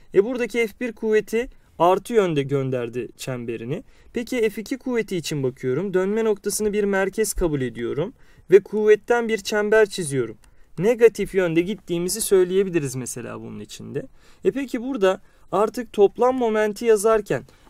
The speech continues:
eğer ki kuvvet pozitif yönde döndürüyorsa artık bu ifadeyi pozitif olarak alacağız. Eğer ki kuvvet negatif yönde döndürüyorsa ifademizi negatif olarak yazacağız.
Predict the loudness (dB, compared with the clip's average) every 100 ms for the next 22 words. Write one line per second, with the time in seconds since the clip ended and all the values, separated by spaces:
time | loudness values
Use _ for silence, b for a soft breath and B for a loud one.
0 | -4 -2 0 -2 -6 -8 -2 -2 -2 -4
1 | -6 -4 -4 2 2 2 0 0 2 2
2 | 2 2 -2 -2 -4 -2 -2 -2 -2 -2
3 | -6 -4 -4 -4 -4 0 2 2 0 0
4 | 2 0 0 b b b -4 0 0 -2
5 | -4 -8 -4 2 2 2 -2 -2 0 0
6 | -4 -6 -6 -6 -6 -6 -4 -4 -2 0
7 | 0 -2 -4 -2 -2 -2 -4 -4 -2 0
8 | 0 -2 -6 -10 -10 -12 -16 -16 -18 -18
9 | -20